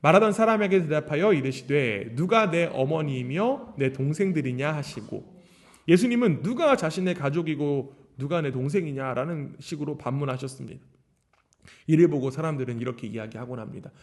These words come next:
"아, 예수님은 참 가족도 없고 참 매정한 사람이구나." 뭐 이렇게 이야기할 수도 있어요. 그러나 여러분, 이 이야기 속에서 우리가 발견할 수 있는 것은요, 예수님은 그 현재에 집중하셨다라고 하는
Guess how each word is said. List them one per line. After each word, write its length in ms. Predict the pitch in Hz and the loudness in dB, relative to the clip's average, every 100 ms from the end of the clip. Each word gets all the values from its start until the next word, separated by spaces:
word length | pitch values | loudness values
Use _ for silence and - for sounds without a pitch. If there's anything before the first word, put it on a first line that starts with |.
| - _ | -20 _
"아, 160 | 110 104 | -6 -4
예수님은 460 | 104 123 113 107 | -6 -6 -6 -8
참 200 | 101 110 | -10 -14
가족도 460 | - 110 120 - 113 | -14 -10 -10 -8 -10
없고 400 | 92 - 107 101 | -10 -14 -14 -14
참 160 | 131 | -14
매정한 380 | 110 101 117 113 | -12 -8 -6 -6
사람이구나." 560 | 113 127 123 120 147 - | -8 -8 -10 -12 -14 -18
뭐 280 | - _ - | -20 _ -6
이렇게 280 | 208 269 208 | -4 -2 -4
이야기할 360 | 160 143 147 147 | -4 -4 -4 -6
수도 160 | - | -8
있어요. 280 | 117 - 120 - _ _ _ _ - | -12 -12 -20 -20 _ _ _ _ -6
그러나 280 | 147 175 | -2 0
여러분, 480 | 143 127 151 175 117 - | 0 0 -2 -2 -4 -4
이 140 | 190 | -2
이야기 420 | 151 139 147 147 151 | 0 0 0 -2 -6
속에서 460 | - 147 139 139 | -6 -4 -4 -4
우리가 360 | 120 123 127 123 | -6 -4 -4 -6
발견할 560 | 98 107 120 139 135 | -8 -6 -4 -4 -4
수 180 | 131 - | -6 -8
있는 260 | 110 117 120 | -8 -8 -10
것은요, 640 | 117 107 110 147 131 - _ _ _ _ _ | -12 -12 -8 -8 -8 -14 _ _ _ _ _
예수님은 760 | 113 - 135 120 123 151 107 - - _ _ _ _ _ _ _ | -8 -4 -6 -4 -4 -6 -6 -12 -18 _ _ _ _ _ _ _
그 140 | - | -10
현재에 280 | 120 170 180 | -6 -4 -4
집중하셨다라고 840 | 180 - 110 104 - 104 92 - | -6 -12 -12 -12 -14 -18 -20 -20
하는 220 | 117 - | -20 -20